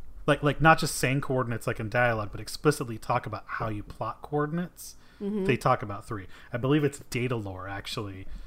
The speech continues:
Speaker 1: They're, they're
Speaker 2: Oh.
Speaker 1: like, Wesley, or somebody's showing them how to plot coordinates, like, on their, you know, on their helm control.
Speaker 2: Oh, when Wesley's
Speaker 1: And
Speaker 2: talking about, yeah, he says
Speaker 1: Yeah.
Speaker 2: there's three circles.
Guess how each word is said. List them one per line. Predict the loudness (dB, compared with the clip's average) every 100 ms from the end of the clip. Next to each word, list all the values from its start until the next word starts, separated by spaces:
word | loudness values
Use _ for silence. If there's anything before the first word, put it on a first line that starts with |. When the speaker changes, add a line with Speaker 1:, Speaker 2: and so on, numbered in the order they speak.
| -12 -6
Speaker 1:
They're, | 0 2 2 0 -4
they're | -4 0 2 2 -2
Speaker 2:
Oh. | -2 -4
Speaker 1:
like, | 0
Wesley, | 2 2 4 0
or | 0
somebody's | 2 4 4 2
showing | 2 4 4
them | 2
how | -2
to | -4
plot | -2 -2 0
coordinates, | -2 0 0 0 -4 -6 -4
like, | -4 -4
on | -6 -6
their, | -6 -10 -10 -8
you | -6
know, | -8 -12 -16 -20 -16 -6
on | -4
their | -2
helm | 2 2 2
control. | -2 -2 -2 -4 -8 0
Speaker 2:
Oh, | 6 8
when | 8 6
Wesley's | 6 2 2 2
Speaker 1:
And | 2
Speaker 2:
talking | 0 0 0
about, | 4 4 4
yeah, | 4 4
he | 0
says | -2 4
Speaker 1:
Yeah. | 8 8
Speaker 2:
there's | 4
three | -6 -4
circles. | -4 -6 -4 -2 -2 -4 -6 -10